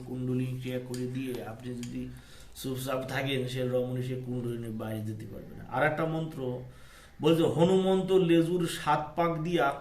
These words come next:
কুণ্ডলী দিয়া বান্ধিলাম আমি মিছে দে হইয়া, বান্ধিলাম আমি মিছে দে হইয়া।" আবার বলি,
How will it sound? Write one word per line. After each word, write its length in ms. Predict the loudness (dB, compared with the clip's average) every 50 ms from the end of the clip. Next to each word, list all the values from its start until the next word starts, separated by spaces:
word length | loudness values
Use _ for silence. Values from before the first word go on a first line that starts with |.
| 0
কুণ্ডলী 480 | 2 2 4 4 4 4 6 6 4 2
দিয়া 260 | 2 2 2 4 4
বান্ধিলাম 880 | 4 2 0 0 0 0 2 2 4 4 6 4 4 2 0 -4 -6 -8 -10 -12 -16 -18 -18 -20 -20 -20 -20 -20 -20 -20 -20 -20 -20 -20 -20 -20 -20 -18 -6
আমি 340 | 0 2 2 4 4 4 4
মিছে 360 | 2 2 0 0 0 0 0
দে 160 | 0 2 0
হইয়া, 480 | 0 2 0 0 -2 -2 -4 -6 -6 -8 -10 -12 -14 -16 -18 -18 -20 -20 -20 -20 -20 -20 -20 -20 -18 -14
বান্ধিলাম 840 | -12 -6 -4 -2 -2 -2 0 0 2 2 2 2 0 -2 -4 -6 -6
আমি 300 | -6 -4 -4 -4 -4 -6 -8 -12 -18 -18 -18 -18 -18 -18 -18 -20 -20 -20 -20 -18 -12 -8
মিছে 1300 | -6 -4 0 0 2 2 2 2 0 0 -2 -4 -4 -6 -10 -10 -6 -2 0 0 2 4 4 4 4 2 0 -4
দে 260 | -6 -6 -4 -4 -4 -2
হইয়া।" 300 | -2 0 0 0 -2 -2
আবার 200 | -2 -2 -2 0
বলি, 360 | 0 0 -2 -2 -4 -6 -8